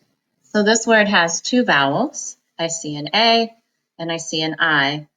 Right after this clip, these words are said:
but there's only one consonant in between. So I'm gonna try it this way first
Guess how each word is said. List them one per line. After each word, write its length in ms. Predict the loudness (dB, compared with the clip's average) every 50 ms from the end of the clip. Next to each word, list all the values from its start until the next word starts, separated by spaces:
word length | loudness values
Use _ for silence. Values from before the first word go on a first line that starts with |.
| _ _ _ -8
but 120 | -6 -2
there's 200 | 0 0 2 2
only 240 | 2 2 2 2 2
one 360 | 2 2 2 2 2 2 0
consonant 600 | -2 0 2 2 2 0 -4 -6 -6 -6 -4 -4
in 180 | -4 -6 -6 -6
between. 540 | -8 -10 -12 -10 -8 -8 -8 -8 -10 -14 _ _ _ _ _ _ _ _ _ _ _ _ _ _ _ _ _ _ _ _ _ _ _ _ _
So 160 | -12 -4 0
I'm 120 | 0 2 4
gonna 180 | 2 2 0
try 220 | 0 0 2 2 2
it 140 | 2 0 0
this 240 | -4 -4 -4 -4
way 180 | -4 -2 -2 -2 -4 -8 -12 -4
first 600 | -2 -2 -2 -2 -4 -8 -10 -14 -14 -14 -16 -20